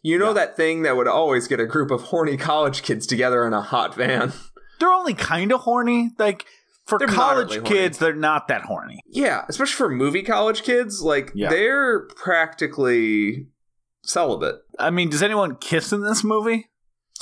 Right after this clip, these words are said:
Speaker 1: I think people think about kissing, but
Speaker 2: I
Speaker 1: then
Speaker 2: think there's, like, that
Speaker 1: realize
Speaker 2: thing where, like, people get really close and sway back and forth, like, at this abandoned house.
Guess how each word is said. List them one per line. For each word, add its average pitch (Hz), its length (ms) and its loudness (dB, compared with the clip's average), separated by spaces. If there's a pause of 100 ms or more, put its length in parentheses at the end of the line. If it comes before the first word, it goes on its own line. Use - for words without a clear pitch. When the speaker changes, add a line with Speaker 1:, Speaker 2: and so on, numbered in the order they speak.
(300)
Speaker 1:
I 147 60 -2
think 392 260 -2
people 453 380 0
think 151 240 0
about 190 280 0
kissing, 208 580 0
but 139 160 -2
Speaker 2:
I 135 40 -12
Speaker 1:
then 185 140 2
Speaker 2:
think 254 160 2
there's, 247 180 2
like, 214 200 2
that - 0 -
Speaker 1:
realize 185 220 0
Speaker 2:
thing 185 240 2
where, 180 140 2
like, 147 320 0 (360)
people 180 320 0
get 151 200 0
really 147 300 2
close 135 460 0
and 113 120 0
sway 127 360 0
back 151 280 0
and 156 140 -6
forth, 151 380 -2
like, 120 120 0
at 113 100 0
this 113 140 -4
abandoned 110 500 0
house. 135 500 -2